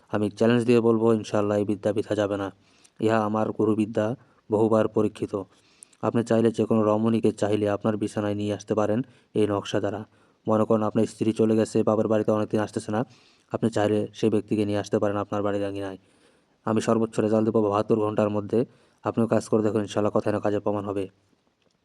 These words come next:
বন্ধুরা, এই কাজটি করতে হলে আপনাকে সর্বপ্রথম যে কাজগুলো অবলম্বন করতে হবে, আপনি প্রথমে যদি পারেন সে কাঙ্ক্ষিত ব্যক্তির, যদি প্রেমিকার জন্য করেন, প্রেমিক প্রেমিকার নিয়ম একই। আমি আপনাদেরকে বুঝিয়ে বলতেছি, আপনারা বুঝুন, তারপর কাজ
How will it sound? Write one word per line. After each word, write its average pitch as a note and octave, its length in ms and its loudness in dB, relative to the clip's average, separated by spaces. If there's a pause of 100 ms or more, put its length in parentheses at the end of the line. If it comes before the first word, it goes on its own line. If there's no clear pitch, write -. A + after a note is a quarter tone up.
(760)
বন্ধুরা, A#2 260 4
এই G#2+ 80 2
কাজটি A2+ 260 0
করতে A2+ 220 -2
হলে A2 140 2
আপনাকে G#2+ 300 0
সর্বপ্রথম A2 480 0
যে G#2 140 -6
কাজগুলো G#2+ 360 -2
অবলম্বন G#2 380 -2
করতে G2+ 260 -6
হবে, G2+ 220 -2 (500)
আপনি G#2+ 320 -4 (640)
প্রথমে A2 400 0 (560)
যদি A#2 140 2
পারেন A2+ 320 2
সে A2+ 140 -4
কাঙ্ক্ষিত G#2+ 300 -4
ব্যক্তির, G#2+ 380 0 (300)
যদি A#2 140 2
প্রেমিকার A2+ 520 0
জন্য A2+ 260 0
করেন, A2 360 0 (380)
প্রেমিক B2 380 2
প্রেমিকার A2+ 420 2
নিয়ম A2 360 -2
একই। A2 360 -2 (320)
আমি G#2 220 -2
আপনাদেরকে G#2 280 -2
বুঝিয়ে G#2+ 340 -2
বলতেছি, G#2 340 -2
আপনারা G2+ 200 -4
বুঝুন, A2 360 -2
তারপর G#2 320 -4
কাজ G2+ 200 -6